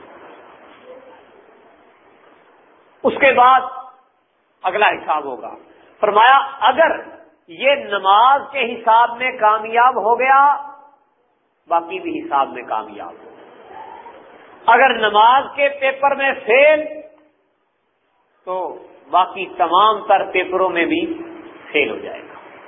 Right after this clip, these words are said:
جن کا عقیدہ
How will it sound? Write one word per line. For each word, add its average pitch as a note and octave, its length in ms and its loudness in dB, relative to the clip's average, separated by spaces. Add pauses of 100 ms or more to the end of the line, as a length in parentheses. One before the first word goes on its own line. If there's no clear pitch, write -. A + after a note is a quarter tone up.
(3500)
جن G3+ 220 2
کا A#3+ 140 6
عقیدہ A3+ 360 0